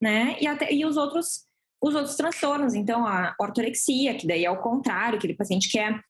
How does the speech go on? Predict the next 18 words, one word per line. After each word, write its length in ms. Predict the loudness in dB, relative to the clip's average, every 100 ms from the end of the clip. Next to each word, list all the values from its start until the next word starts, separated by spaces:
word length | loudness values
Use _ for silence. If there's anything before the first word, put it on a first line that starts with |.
| -2
viciado 760 | 2 2 0 -2 0 0 0 0
em 80 | 0
comer 420 | 0 0 0 0
comida 360 | 0 2 2
saudável, 840 | 0 0 0 2 0 0 0 -2 -4 0
né? 300 | 2 2 2
Ou 200 | 0 2
a 160 | 0 0
anorexia, 680 | 0 0 -2 -2 0 2 0
o 60 |
paciente 340 | -2 -2 -2 0
que 80 |
não 140 | 0 0
come, 500 | -2 0 0 0 0
né? 360 | 0 0 0 0
Anorexia 460 | 0 0 0 -2 0
nervosa, 560 | 0 0 0 0 -2
né? 180 | -4